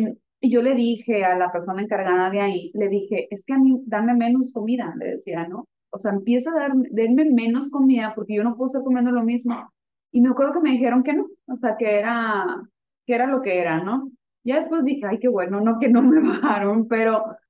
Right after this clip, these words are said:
pero sí en ese momento como que empezaba en mí una parte de, de obsesión, o sea, de ya empezar,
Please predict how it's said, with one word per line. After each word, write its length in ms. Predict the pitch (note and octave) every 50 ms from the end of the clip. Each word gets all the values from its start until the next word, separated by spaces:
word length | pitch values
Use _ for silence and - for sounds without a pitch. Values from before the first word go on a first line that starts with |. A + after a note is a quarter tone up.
| _ _ _ _ _ _ _
pero 280 | - B3 B3 C4 B3+ B3+
sí 280 | B3+ - - C4+ D4 E4
en 100 | E4 E4
ese 180 | D#4+ D#4 E4+ D#4+
momento 480 | D#4 D#4 C#4 C4+ B3+ A#3+ A#3+ B3+ B3
como 320 | - B3 A#3+ A#3 A3+ A3 -
que 140 | A#3+ A#3 G#3+
empezaba 840 | G#3+ G#3 G3 - - G#3 G3 G3 - - - G3 G#3+ A#3+ B3 C#4 D4
en 180 | D4+ D4 C#4
mí 280 | B3 G#3+ G3 F#3 F3+ - -
una 240 | G3+ G#3 G#3 G#3+ G#3+
parte 360 | A3 G#3 G3+ G3+ G3 G#3+ G#3
de, 200 | G3+ F#3+ F#3+ F#3 -
de 100 | G3+ G3
obsesión, 920 | F#3 G3 - - F3 F3 - - G#3+ A3 A#3 A3+ G#3 F3+ E3 E3 D3+ D3+ D3+
o 40 |
sea, 160 | G3 F#3+ A3+ F#3+
de 200 | F#3 F3+ E3+ E3
ya 160 | G3 G3+ G3+
empezar, 640 | A3 A3 - A#3+ A#3+ A#3 - - A#3 A3 A3+ A#3+ B3+